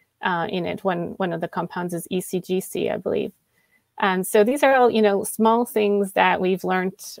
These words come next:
along, you know, this journey that I think are really important for people to just be aware of, because it's pretty easy to just sneak a green tea into your day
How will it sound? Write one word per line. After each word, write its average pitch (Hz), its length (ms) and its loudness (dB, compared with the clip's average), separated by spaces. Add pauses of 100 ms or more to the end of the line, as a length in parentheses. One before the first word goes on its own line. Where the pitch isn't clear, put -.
(300)
along, 185 640 0 (380)
you 196 100 -6
know, 185 140 -4
this 185 260 -2
journey 196 560 2
that 185 160 -2
I 180 80 2
think 190 380 -6
are 180 120 0
really 185 320 -2
important 226 520 -2
for 202 100 0
people 196 320 -4
to - 220 -12
just - 260 -6
be 190 140 0
aware 190 420 2
of, 175 220 2 (720)
because 214 260 4
it's 220 140 0
pretty 247 340 4
easy 214 220 4
to 208 120 0
just 190 260 0
sneak 196 300 4
a 190 60 2
green 185 320 2
tea 185 240 2
into 175 300 -2
your 175 420 2 (340)
day 175 520 4